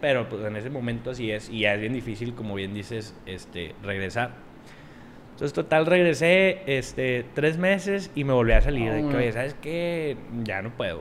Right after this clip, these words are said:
Speaker 1: Lo empecé a hacer muy gradual, o sea, de repente estaba con ellos y no llegaba a dormir dos noches y cosas por el estilo,
Speaker 2: Ah,
Speaker 1: ¿no?
Speaker 2: ok.
Speaker 1: Este
Speaker 2: Y entonces estabas ya en esta empresa súper bien, o sea, te dan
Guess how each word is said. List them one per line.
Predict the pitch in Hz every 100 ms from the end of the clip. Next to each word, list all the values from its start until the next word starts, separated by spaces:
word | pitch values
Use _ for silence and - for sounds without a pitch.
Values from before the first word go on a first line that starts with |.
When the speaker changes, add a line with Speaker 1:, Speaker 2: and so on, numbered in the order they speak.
| 78 - - - - - - - - -
Speaker 1:
Lo | 127
empecé | 123 123
a | 120
hacer | 151
muy | 156
gradual, | 156 139 180 156
o | 107
sea, | 101 98
de | 92
repente | 98 95 90 120 117 - - - - - -
estaba | - 113 123 139 135
con | 139
ellos | 151 165 165 156
y | 156 127 113 104 101 98
no | 98
llegaba | 107 117
a |
dormir | 123 113 113
dos | 127
noches | 113 98 - 92 82
y | 92 87 85 -
cosas | 101 107
por | 160
el | 147
estilo, | 107 - 127
Speaker 2:
Ah, | 127
Speaker 1:
¿no? | 120
Speaker 2:
ok. | 127 120 117 - - - - - - - - - - - - - -
Speaker 1:
Este | 131 - 139 135 131
Speaker 2:
Y |
entonces | 151 165 165
estabas | 175 180
ya | 180
en | 185
esta | 185 185
empresa | 170 170 147 175
súper | 180 151 123
bien, | 143 147 156
o | 147
sea, | 135 127
te | -
dan | 117 123